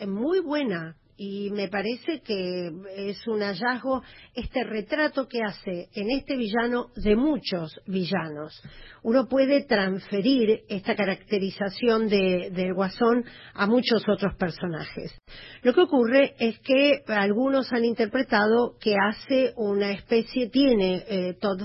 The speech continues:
Phillips, que es el director, una especie de mirada tolerante con la violencia, y quienes se manifestaron en una carta abierta fueron los familiares de muchas víctimas de un cine que, eh, los más memoriosos recordarán,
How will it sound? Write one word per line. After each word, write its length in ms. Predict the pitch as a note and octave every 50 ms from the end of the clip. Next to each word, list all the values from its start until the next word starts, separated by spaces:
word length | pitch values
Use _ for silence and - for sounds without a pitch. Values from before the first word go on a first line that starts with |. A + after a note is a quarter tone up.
| F#3+ - -
Phillips, 360 | A#3+ A#3 A3 G#3+ - - -
que 120 | - G#3+
es 100 | F#3+ - A3+
el 80 | A3
director, 460 | G#3 B3 B3 B3 - - B3 A#3+ A#3
una 120 | B3 A#3+ A3
especie 360 | G3+ - A#3+ G#3+ - C4 A#3
de 60 | A3
mirada 380 | G#3 G3+ G3 G#3 G#3 G#3 G#3 G3
tolerante 920 | - A3+ G3+ G3 G3 G3+ G#3+ B3 B3+ B3+ A#3+ A#3 A3+ - B3 A3 A3 A3 - - - - - - _ _
con 280 | - C4+ C4 B3+ A#3
la 120 | G3 F3+ F3
violencia, 880 | F#3 G3+ A3 A#3+ B3 C4 B3 A3+ G#3+ G#3+ - - - A#3+ A#3 B3 C4+ - - - - - - - -
y 260 | A#3 G#3+ A3+ A3+ F#3+
quienes 340 | - - A#3+ A3 A3 G#3+ -
se 100 | - A3+
manifestaron 640 | G#3 G#3 A3 G#3 - A#3 A3 - C#4+ D4 C#4+ C#4
en 100 | B3+ A#3
una 160 | A3+ A3+ G#3 G3
carta 260 | A3+ G#3 - - A#3+
abierta 520 | A#3+ C4 C4+ B3+ A#3+ G#3+ - - A3+ A3
fueron 340 | - - A#3+ A3+ A3 A3 A3
los 100 | A3 G#3
familiares 720 | - G#3+ G3+ G#3+ A3 A3 A#3+ C4 B3 A#3 A#3 A3 A3 G3
de 80 | G3 G3+
muchas 400 | G#3 B3 C#4+ - - D4 C4 G#3
víctimas 720 | A#3+ B3+ - - _ - A#3+ A#3 A#3 A#3 A#3 A#3 A#3 G#3 -
de 120 | A3+ G3+
un 100 | G3 G3
cine 500 | F#3+ - - A3 G#3+ A3 A3+ A3+ G#3+ G3+ G3+
que, 280 | - F#3+ F#3+ G#3 G#3+ A3
eh, 60 | A3 - - - - - - - - F#3+
los 160 | F#3 F#3 F3 D#3+
más 180 | A3+ G#3 F#3
memoriosos 560 | G#3+ G#3+ G3+ G3 F#3 F3+ G3 G3+ - A3 G3
recordarán, 800 | F#3+ G3+ - - F#3+ F#3+ F#3+ F#3+ F#3+ A3+ A#3+ A#3+ B3 B3+ -